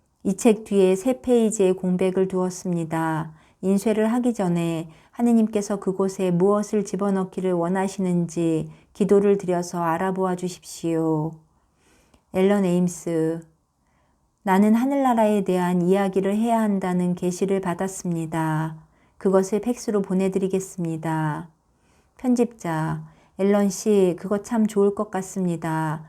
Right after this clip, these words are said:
하지만 내 생각에는 소개가 있어야 할 것 같습니다. 앨런 에임스, 오늘 아침 천구백구십칠 년 일월 이십구 일에 성모님께서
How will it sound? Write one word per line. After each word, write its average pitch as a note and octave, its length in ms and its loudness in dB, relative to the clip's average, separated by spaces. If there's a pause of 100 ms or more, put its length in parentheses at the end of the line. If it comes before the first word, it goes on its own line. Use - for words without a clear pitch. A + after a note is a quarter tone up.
(160)
하지만 A3+ 460 2
내 F3+ 160 4
생각에는 F3+ 840 0
소개가 B3+ 440 -2
있어야 F3+ 480 0
할 G3 180 -4
것 G3+ 200 -8
같습니다. D#3+ 1000 -4 (840)
앨런 G3 320 2
에임스, F3 760 0 (640)
오늘 G3+ 300 2
아침 F#3 640 0
천구백구십칠 A3 960 0
년 F3+ 420 0
일월 G3+ 480 2
이십구 G3 560 -2
일에 F3 540 2
성모님께서 F3+ 1160 -2